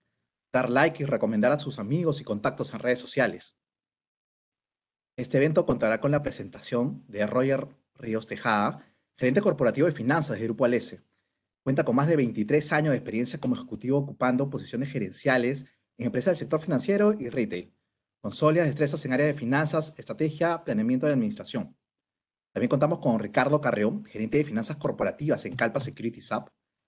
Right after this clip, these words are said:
Cuenta con más de quince años de experiencia en banca comercial, finanzas corporativas y mercado de capitales. Es importante resaltar que las previsiones, los objetivos,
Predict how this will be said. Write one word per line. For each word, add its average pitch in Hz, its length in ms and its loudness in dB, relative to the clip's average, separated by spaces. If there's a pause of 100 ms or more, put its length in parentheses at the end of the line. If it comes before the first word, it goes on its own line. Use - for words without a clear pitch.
(140)
Cuenta 143 200 2
con 120 120 0
más 139 100 4
de 151 160 0
quince 170 380 -2
años 143 180 4
de 120 60 -2
experiencia 123 640 0
en 107 120 -8
banca 113 200 -8
comercial, 147 600 0 (280)
finanzas 127 320 -2
corporativas 131 760 0
y 123 40 -10
mercado 110 280 0
de - 60 -2
capitales. 107 580 -4 (2750)
Es - 60 -20
importante 143 640 2
resaltar 127 380 -2
que - 100 0
las 135 120 -2
previsiones, 101 840 0
los 104 260 -14
objetivos, 104 720 -6